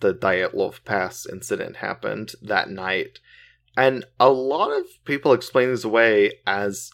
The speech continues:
R seven intercontinental missile launches. Also, note the fact that their campsite was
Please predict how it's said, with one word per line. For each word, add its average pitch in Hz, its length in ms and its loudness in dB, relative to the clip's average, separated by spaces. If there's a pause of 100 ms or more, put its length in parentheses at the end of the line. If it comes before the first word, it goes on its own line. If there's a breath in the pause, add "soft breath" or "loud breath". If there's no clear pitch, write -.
(220 soft breath)
R 107 260 2
seven 101 500 0
intercontinental 98 1120 -4 (180)
missile 95 560 -4
launches. - 760 -8 (480 soft breath)
Also, 131 880 2 (260)
note 113 420 0
the 95 60 -10
fact 107 420 -4
that 98 200 2 (580 soft breath)
their 147 180 6
campsite 131 760 0
was 110 260 -4